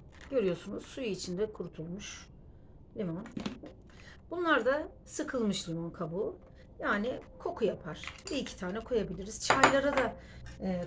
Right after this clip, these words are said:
koyabiliriz. Evet. Çok hızlı bir şekilde bir iki yerinden delindiği zaman çok daha iyi sonuç verir.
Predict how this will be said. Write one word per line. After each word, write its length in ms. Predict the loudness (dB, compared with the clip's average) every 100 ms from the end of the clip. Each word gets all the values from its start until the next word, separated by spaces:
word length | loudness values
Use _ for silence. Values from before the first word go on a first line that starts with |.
| -2
koyabiliriz. 880 | 0 0 -2 -2 -2 -2 -8 -10 -12 -8
Evet. 300 | 0 0 0 -6 -12 -12 -10 -10 -12 -12 -14 -12 -12 -12 -14 -14 -14 -12 -12 -10 -10 -10 -12 -12 -12 -10 -10 -10 -12 -10 -10 -8 -6 -4
Çok 120 | -4
hızlı 420 | 0 0 0 0
bir 80 | 0
şekilde 760 | -2 -4 -4 -2 2 4 2 -2 -8 -10 -12 -12 -10 -10 -12 -12 -12 -12 -12 -12 -10 -10 -12 -14 -14 -14 -14 -16 -16 -8
bir 160 | -6
iki 260 | -4 -6 4
yerinden 560 | 4 4 0 0 0 -4 -14 -20 -20 -20 -20 -20 -18 -18 -14 0
delindiği 460 | 4 6 6 4 4
zaman 360 | 2 0 -4 -8 -14 -8
çok 240 | -8 -4
daha 220 | -2 2 0 0 0 2 2 0 -6 -2
iyi 100 | -2
sonuç 440 | 0 0 0 -2
verir. 600 | -4 0 -2 -2 -10 -14